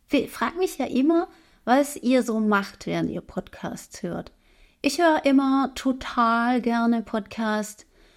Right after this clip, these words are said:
beim Spazierenlaufen und auch beim Autofahren höre ich gerne Podcast.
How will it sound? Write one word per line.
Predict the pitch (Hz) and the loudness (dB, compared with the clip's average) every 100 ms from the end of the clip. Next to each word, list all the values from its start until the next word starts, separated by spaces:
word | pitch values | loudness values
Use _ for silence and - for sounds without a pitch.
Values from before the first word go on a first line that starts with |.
| _ | _
beim | 196 214 214 208 208 | -4 -2 0 -2 -4
Spazierenlaufen | - 202 196 240 262 302 294 294 302 330 - 359 392 440 _ _ _ _ _ _ _ | -4 -6 -4 0 2 4 4 2 2 0 2 2 2 -4 _ _ _ _ _ _ _
und | 254 254 254 254 247 247 240 - | 2 4 6 6 6 6 4 4
auch | 233 233 | 2 2
beim | - 214 - | -2 -4 0
Autofahren | 190 208 - 320 320 - 302 311 330 320 | 0 0 -2 -8 -6 0 2 4 4 4
höre | 320 | 6
ich | 320 - | 4 2
gerne | - 311 320 | -2 2 2
Podcast. | 311 330 - - - 320 320 330 339 330 - - - | 0 -6 -6 -12 -4 2 4 4 0 -4 -14 -20 -20